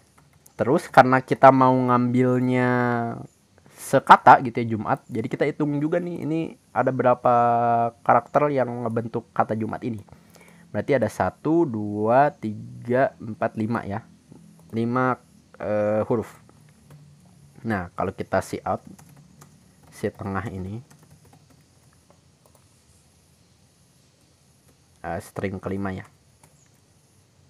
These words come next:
Oke, kita panggil. Nah, tuh, jadi kita bisa ngambil dari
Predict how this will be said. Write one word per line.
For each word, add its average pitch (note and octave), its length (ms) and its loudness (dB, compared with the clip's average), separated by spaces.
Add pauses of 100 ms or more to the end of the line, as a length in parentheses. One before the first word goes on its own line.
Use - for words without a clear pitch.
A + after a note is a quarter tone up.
(2000)
Oke, D#3 240 4
kita - 160 -2
panggil. A2 400 0
Nah, A2+ 320 4
tuh, G#2 160 -6
jadi C3 160 0
kita - 160 0
bisa E3+ 240 4
ngambil C3 560 2
dari D3+ 800 0